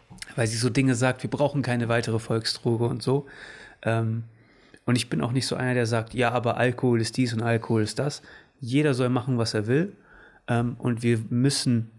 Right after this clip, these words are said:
in der Schule mehr bilden. Ähm, und um die Schule zu revolutionieren, brauchen wir Geld. Und lasst uns doch dieses Geld nutzen, was sowieso fließt. Ich mein,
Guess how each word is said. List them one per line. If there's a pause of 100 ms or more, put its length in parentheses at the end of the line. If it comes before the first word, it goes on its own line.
in
der
Schule
mehr
bilden. (440)
Ähm, (520)
und (220)
um
die
Schule
zu
revolutionieren,
brauchen
wir
Geld. (840)
Und
lasst
uns
doch (1040)
dieses
Geld
nutzen,
was
sowieso
fließt.
Ich
mein,